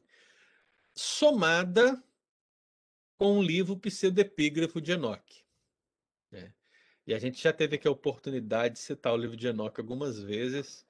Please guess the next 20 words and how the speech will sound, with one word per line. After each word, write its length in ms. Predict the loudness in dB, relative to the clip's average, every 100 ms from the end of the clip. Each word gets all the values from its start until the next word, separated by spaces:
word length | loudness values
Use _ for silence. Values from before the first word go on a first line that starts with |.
| _ _ _ _
no 80 | -4
nosso 320 | 0 0 -2
estudo, 560 | -10 -8 -8 -6 -8 -10 _ _ _ _ _ _
e 420 | -6 -2 -2 -4 -6
o 60 |
livro 280 | -2 -2 -2
de 100 | -2
Enoque 280 | -2 -2 -2
é 20 |
muito 280 | -2 -2 -6
importante, 680 | -8 -8 -2 2 4 2
irmãos, 480 | -4 -8 -8 -10 -16
quando 320 | -2 -2 2
vai 140 | 4 4
se 100 | 2
falar 300 | -2 -2 -2
de 200 | -2 0
anjos, 560 | 2 4 2 0 -6
por 200 | -6 -4
exemplo, 680 | -4 -2 0 0 -2 -10 -20